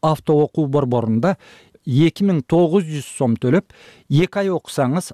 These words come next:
автобустун айдоочусу деген күбөлүк алып чыгасыз. Албетте, ал үчүн айдоочулук күбөлүгүңүз болушу абзел. Бул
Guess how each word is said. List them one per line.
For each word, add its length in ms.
автобустун 720
айдоочусу 560
деген 320
күбөлүк 400
алып 240
чыгасыз. 480
Албетте, 500
ал 80
үчүн 320
айдоочулук 480
күбөлүгүңүз 560
болушу 580
абзел. 540
Бул 360